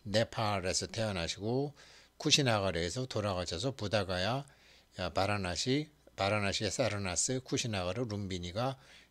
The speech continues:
이제 불교 사 대 성지다. 뭐 그렇게 돼 있죠. 어, 맨날 그 인도네시아 보로부두르만 생각했는데 여기도 한번 갈 수 있는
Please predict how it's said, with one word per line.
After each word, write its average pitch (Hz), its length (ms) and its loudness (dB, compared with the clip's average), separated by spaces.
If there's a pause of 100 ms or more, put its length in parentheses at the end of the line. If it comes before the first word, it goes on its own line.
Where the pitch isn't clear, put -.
이제 87 140 -6
불교 95 580 -4
사 95 240 -2
대 110 180 -2
성지다. 92 880 -2
뭐 80 220 -6
그렇게 113 560 -2
돼 110 160 -2
있죠. 90 440 -4 (1040)
어, 107 260 2
맨날 120 480 4 (400)
그 101 440 0
인도네시아 110 1120 2
보로부두르만 107 680 -2
생각했는데 107 840 -2 (500)
여기도 120 300 4
한번 120 540 2 (720)
갈 - 180 0
수 - 160 4
있는 110 360 2